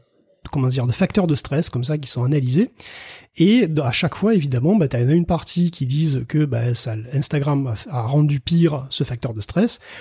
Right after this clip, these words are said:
ou que ça a rien fait, ou que ça a, euh, amélioré, au contraire, que c'est mieux, euh, avec Instagram.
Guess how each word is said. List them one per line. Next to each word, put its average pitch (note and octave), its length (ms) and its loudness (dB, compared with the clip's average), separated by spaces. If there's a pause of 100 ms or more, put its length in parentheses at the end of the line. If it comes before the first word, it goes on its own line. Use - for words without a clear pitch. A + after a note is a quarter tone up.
(140)
ou G#3 120 4
que D#3 160 -2
ça C3 160 -4
a A#2+ 40 -8
rien A#2 220 -6
fait, G#3 380 2
ou G#3+ 140 0
que E3 180 0
ça E3 360 2
a, G3+ 40 0
euh, C#3 240 -2
amélioré, D3+ 560 2
au G3 40 2
contraire, E3+ 320 -8
que B2+ 120 -8
c'est C3+ 200 -4
mieux, D3+ 420 0
euh, A#2+ 220 -10
avec C3 260 -4
Instagram. B2+ 420 -8